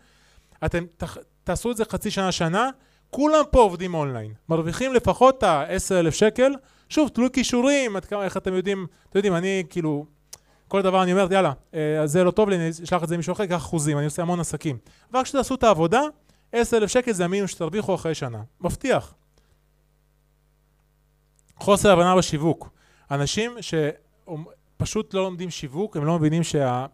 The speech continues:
מה שהם הולכים לעשות זה לא מה ש-, זה לא מה שייתן להם את הכסף. השיווק ייתן להם את הכסף, הם לא יודעים להביא לקוחות, הם לא יודעים גם,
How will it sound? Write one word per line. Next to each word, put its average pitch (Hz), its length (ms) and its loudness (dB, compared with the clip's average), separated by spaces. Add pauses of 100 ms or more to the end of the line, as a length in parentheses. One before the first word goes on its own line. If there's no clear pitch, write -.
(100)
מה 156 140 -4
שהם 170 140 -4
הולכים 151 240 -2
לעשות 151 300 -2
זה 135 80 -4
לא 139 100 -4
מה 147 100 -4
ש-, - 180 -10
זה 131 160 -12
לא 143 100 -6
מה 151 80 -2
שייתן 143 260 -6
להם 135 80 -6
את - 80 -10
הכסף. 123 420 -10 (420)
השיווק 135 560 -2
ייתן 151 160 -2
להם 143 120 0
את 135 80 -4
הכסף, 143 500 -4 (400)
הם 139 120 0
לא 170 80 4
יודעים 190 240 4
להביא 160 240 4
לקוחות, 147 540 2 (440)
הם 165 120 2
לא 220 80 4
יודעים 247 240 2
גם, 240 120 0